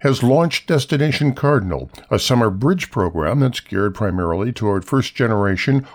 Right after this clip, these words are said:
or low-income students. Students will begin the program the summer before they officially start at C U A A in order to ease the transition from high school to college. The program is also open to students who are already enrolled at C U A A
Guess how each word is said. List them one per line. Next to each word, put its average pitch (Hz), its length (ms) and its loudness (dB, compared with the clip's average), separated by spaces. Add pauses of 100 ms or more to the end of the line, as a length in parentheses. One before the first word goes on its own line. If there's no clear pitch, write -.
or 160 140 2
low-income 135 720 2
students. 76 680 -6 (480)
Students 190 400 0
will 147 100 2
begin 123 280 2
the 151 80 2
program 139 540 2
the 131 100 2
summer 120 320 2
before 104 380 2
they 110 140 2
officially 92 500 0
start 170 440 2
at 101 160 -2
C 120 200 0
U 95 180 2
A 87 180 2
A 120 300 2 (300)
in 107 140 -2
order 139 280 2
to 107 400 0
ease 165 320 0
the 147 80 0
transition 135 680 0
from 98 180 -2
high 110 180 0
school 110 380 -2
to - 160 -10
college. - 640 -4 (520)
The - 60 -6
program 127 480 4
is 113 140 2
also 139 400 2
open 107 320 2
to 123 100 -2
students 107 520 0
who 107 80 -2
are 98 200 2
already 104 460 2
enrolled 110 480 2
at - 120 -4
C - 200 -4
U 90 180 0
A 85 300 2
A 160 80 -4